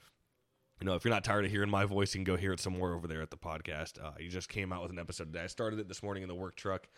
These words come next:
and then got home. Um, I'll be going back out to the job site here in a little bit, so I figured I'd bang this out and make the episode happen since I didn't have anything going on for Friday,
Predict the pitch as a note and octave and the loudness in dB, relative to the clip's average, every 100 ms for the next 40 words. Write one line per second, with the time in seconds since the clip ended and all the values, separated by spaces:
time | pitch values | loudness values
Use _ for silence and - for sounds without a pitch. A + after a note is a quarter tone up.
0 | - - - - E2 E2+ E2 E2+ F2 E2+ | -20 -20 -12 -4 -2 0 0 2 2 4
1 | E2+ E2 E2 - - - _ B1+ C#2+ C#2+ | 0 0 -2 -8 -20 -20 _ -2 0 -2
2 | C2 A#1+ C2+ E2 E2+ D#2+ D#2 D#2 D2+ C#2+ | -4 -6 -6 -4 -2 0 0 0 -4 -4
3 | D2 C2+ - B1+ B1 C#2 C#2 C2 C2 A#1+ | 0 0 0 -4 -2 -4 -2 -4 -6 -2
4 | E2 - F2 C#2+ C#2+ C#2 C2+ C2+ C#2 C2+ | -2 2 0 0 -2 -2 -4 -6 -2 -2
5 | D2 _ - - - - C2+ C2+ C#2 E2 | -4 _ -20 -20 -16 -12 -10 -10 -8 -4
6 | D#2+ D2 C#2+ - - C#2+ D2 C#2+ D2+ - | -4 -2 -4 -2 -4 -2 0 0 -2 -6
7 | D2+ D2+ D2 D2 C#2 D2 D2+ D2 D2+ D2 | -6 -6 -4 -4 -6 -8 -10 -8 -8 -6
8 | C#2+ C#2 - - F2+ D#2+ D#2 C#2+ D2 | -6 -8 -12 -6 -2 0 0 -2 -4